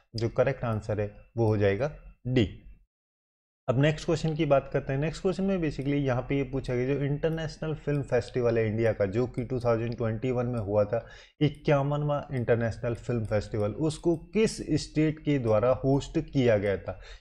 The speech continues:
ये basically सोलह से चौबीस जनवरी के बीच के पीरियड में हुआ था, जिसको कि जो गोवा स्टेट है उसके द्वारा होस्ट किया गया था। तो यहाँ पे इस क्वेश्चन का जो करेक्ट आंसर है वो हो जाएगा बी।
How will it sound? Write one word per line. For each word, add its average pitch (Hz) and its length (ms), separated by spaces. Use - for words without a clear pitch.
ये 151 100
basically 139 480
सोलह 131 340
से 127 160
चौबीस 135 460
जनवरी 113 400
के 123 160
बीच 120 240
के 123 120
पीरियड 110 400
में 117 80
हुआ 104 240
था, 135 140
जिसको 123 400
कि - 340
जो 127 180
गोवा 135 460
स्टेट 127 320
है 143 60
उसके 151 340
द्वारा 117 460
होस्ट 147 340
किया 139 340
गया 101 160
था। 98 160
तो 95 140
यहाँ 120 280
पे 165 140
इस 160 120
क्वेश्चन 127 380
का 120 100
जो 117 140
करेक्ट 127 320
आंसर 110 400
है 107 180
वो 117 100
हो 113 100
जाएगा 107 360
बी। 107 380